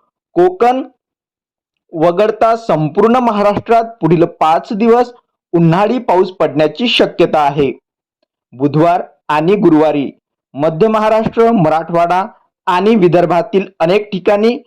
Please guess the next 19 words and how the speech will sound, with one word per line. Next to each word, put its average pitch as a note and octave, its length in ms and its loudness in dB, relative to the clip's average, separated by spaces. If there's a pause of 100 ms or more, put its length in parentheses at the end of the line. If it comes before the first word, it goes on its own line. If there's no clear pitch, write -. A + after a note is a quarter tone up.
(320)
गारपीट E3 600 -2
होण्याची F3 480 0
शक्यता E3 460 0
आहे. D3 300 -2 (1300)
पुढील A3 220 2
काही G3+ 360 0
दिवस A3+ 360 0
कोकण F3+ 440 -2
किनारपट्टीवर G3+ 840 0 (400)
चौतीस G3 540 0
ते A#3 200 -2
पस्तीस, A3+ 640 -4 (380)
मध्य D3 300 -2
महाराष्ट्रात F3+ 640 -2 (520)
सदोतीस F#3 600 0
ते F3 140 -2
बेचाळीस, E3 720 0 (340)
मराठवाड्यात G#3+ 680 0 (200)
एक्केचाळीस F#3+ 600 0